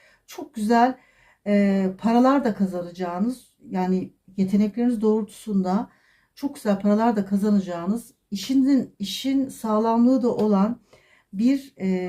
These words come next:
yola doğru siz gidiyorsunuz. Aileden gidiyorsunuz ya da aileye dönüyorsunuz. Yani bu her, e, herkese göre değişecektir. Ama burada çok güzel, e, durumlar var.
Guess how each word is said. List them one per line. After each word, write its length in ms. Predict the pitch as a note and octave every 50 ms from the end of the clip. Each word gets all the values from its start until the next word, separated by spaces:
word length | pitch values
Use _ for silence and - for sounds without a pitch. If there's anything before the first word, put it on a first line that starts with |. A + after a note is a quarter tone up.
| F3+ F#3+
yola 300 | F#3+ A3 A#3+ C#4 C#4+ A#3
doğru 260 | A#3+ A#3 A3+ A#3 B3
siz 380 | A#3 - - - - - G3
gidiyorsunuz. 800 | F#3 G3+ F#3 A3+ A#3 G3+ F#3 - - - C3 B2 - - - _ _ _ _ _
Aileden 580 | - F3+ F#3 G3+ G3+ G#3+ G#3 G#3+ G#3+ G#3+ G#3 F#3+
gidiyorsunuz 640 | F#3 F#3+ F#3+ A3+ A#3+ B3 A#3+ - B3 C4 C#4 C4 B3
ya 100 | A#3 A3+
da 100 | B3 -
aileye 460 | A3 G#3+ G#3+ G#3+ G#3+ A#3+ C4 C4+ G#3+
dönüyorsunuz. 680 | A#3+ A#3+ A#3+ B3 A#3+ G#3+ F#3 F#3+ - D3 C3 C3 -
Yani 200 | F3 F3 F3+ F#3
bu 60 | G#3
her, 260 | G3+ C4+ D#4 C4+ A#3+ - - _ _ -
e, 280 | G3+ G3 F#3+ F#3 F#3 F#3 - - -
herkese 420 | C4+ C#4+ C#4 C#4+ - B3 A3 A#3
göre 260 | G#3 A3+ A#3+ C#4 A#3+
değişecektir. 880 | A#3+ A#3 A3+ G3+ - A3 G3+ A#3+ A#3+ A3+ - - - G#3+ A#3+ D#4 - _ _ _ _ _ _ _ _ _
Ama 220 | - A3 B3 B3 A#3
burada 220 | B3 A#3+ B3+ B3+
çok 240 | B3+ - C#4 C#4 -
güzel, 400 | A#3+ G#3 G#3 A#3 A#3 A#3+ B3+ B3+ - _ _ _ _ _ _ _ _ _ _ _ _ _ -
e, 260 | G3 G3 G3 G3 F#3+
durumlar 500 | G3 G3+ G#3 A3 A3 A3 A3 A3 G#3+ G#3
var. 340 | G3 F3 D3+ C#3+ C3+ C#3+ -